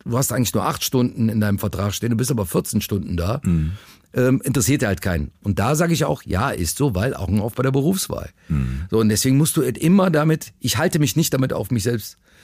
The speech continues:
Speaker 1: zu, ähm, ähm, ähm, auch, auch ich habe schwache Momente, aber zu sagen, "Oh Mensch, ich Armer, dass ich das", nee, ich habe mein Jurastudium damals,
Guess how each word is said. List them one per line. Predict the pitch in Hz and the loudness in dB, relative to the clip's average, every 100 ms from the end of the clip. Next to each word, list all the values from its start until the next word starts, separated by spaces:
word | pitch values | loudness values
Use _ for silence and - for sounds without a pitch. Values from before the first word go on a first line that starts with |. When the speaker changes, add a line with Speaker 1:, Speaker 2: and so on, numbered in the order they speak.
| - - - | -20 -20 -12
Speaker 1:
zu, | - 143 135 123 | 0 2 4 4
ähm, | 117 113 113 - | 4 4 2 2
ähm, | 113 110 113 | 2 2 2
ähm, | 107 104 101 101 - | 2 4 2 0 -6
auch, | 87 | -10
auch | - - | -8 -4
ich | 117 | -2
habe | 127 | 0
schwache | 104 120 107 | 0 0 2
Momente, | 104 104 143 160 120 | 2 4 2 2 0
aber | 117 | 0
zu | 113 | -2
sagen, | 110 107 - - - - | -2 -2 -4 -16 -12 -2
"Oh | |
Mensch, | 131 143 143 - | 2 2 2 -2
ich | - - | -6 -2
Armer, | 123 135 135 131 - - - | 2 2 2 0 -4 -18 -4
dass | 147 | -2
ich | 123 - | -2 -2
das", | 120 | -2
nee, | 95 139 | 2 2
ich | 127 - | 2 0
habe | - | 0
mein | 113 | 2
Jurastudium | 117 135 139 - 147 139 139 | 4 4 2 2 2 4 4
damals, | 143 147 151 - | 4 4 2 -2